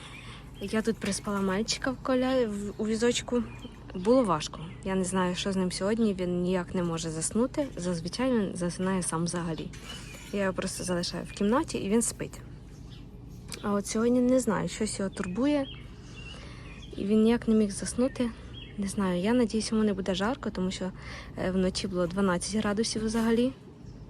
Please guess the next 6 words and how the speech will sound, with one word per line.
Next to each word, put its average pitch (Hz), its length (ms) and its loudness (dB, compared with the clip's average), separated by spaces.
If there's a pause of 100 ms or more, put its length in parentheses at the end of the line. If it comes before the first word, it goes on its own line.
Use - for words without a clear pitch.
(440)
А 208 100 2
зараз 190 300 2
вже 214 240 2
реально 208 400 4
жарко. 180 440 -2 (960)
Буду 196 400 2